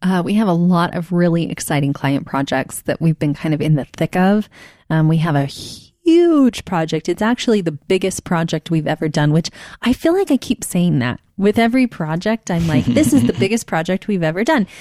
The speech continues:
Speaker 1: This one's a big, it's a big one. Been out of, it's an out of area,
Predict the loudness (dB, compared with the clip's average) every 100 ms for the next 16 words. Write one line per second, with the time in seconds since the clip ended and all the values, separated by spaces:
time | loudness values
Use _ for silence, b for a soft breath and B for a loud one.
0 | B B -2 -2 -2 -2 2 2 2 -2
1 | -6 -6 -6 _ _ -2 0 0 -4 -6
2 | -6 -4 -4 -2 -2 -2 -4 -6 -4 -2
3 | -2 -4 -6 -6 -4 -2 0 0 -2 -2
4 | -2 0 0 -2